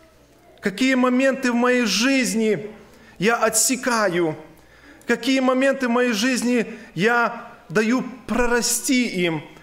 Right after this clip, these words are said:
чтобы получить от Бога силу, чтобы получить от Бога откровение в мою жизнь?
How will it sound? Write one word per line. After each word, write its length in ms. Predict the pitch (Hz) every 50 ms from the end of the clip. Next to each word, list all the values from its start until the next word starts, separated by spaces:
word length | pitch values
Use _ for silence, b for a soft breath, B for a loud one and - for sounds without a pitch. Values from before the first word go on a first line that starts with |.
| B
чтобы 320 | B - - 240 190 202 220
получить 760 | 226 226 220 220 226 220 - - - 254 247 - - - - - -
от 200 | - 185 165 165
Бога 320 | 170 226 247 208 185 226 214
силу, 840 | 220 - - - - 262 247 240 226 190 156 139 123 110 - - - B B B B B
чтобы 300 | - - 233 190 220 220
получить 680 | 226 233 226 233 226 - - 254 240 220 - - B B B B B B B B
от 280 | - 180 165 165 160
Бога 300 | 151 226 247 220 202 226
откровение 840 | - - - - - - 226 226 220 190 262 262 254 226 214 208 196
в 20 |
мою 260 | 196 196 208 208 208
жизнь? 600 | 196 180 208 240 233 196 143 123 - - - -